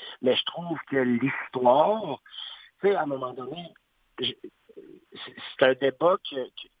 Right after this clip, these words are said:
que il y a peut-être des, des gens un petit peu plus jeunes ont par rapport à, à cette chose-là, c'est qu'on veut un rapprochement culturel. Donc, c'est des histoires comme ça qui vont intéresser, je pense, peut, peut-être le public alloctone.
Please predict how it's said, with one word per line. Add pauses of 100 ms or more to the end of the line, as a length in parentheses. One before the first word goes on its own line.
(220)
que (260)
il
y
a
peut-être
des,
des
gens
un
petit
peu
plus
jeunes
ont (140)
par
rapport
à, (160)
à
cette
chose-là, (460)
c'est
qu'on
veut
un
rapprochement
culturel. (600)
Donc, (100)
c'est
des (220)
histoires
comme (160)
ça (280)
qui
vont
intéresser,
je
pense,
peut, (300)
peut-être
le
public
alloctone.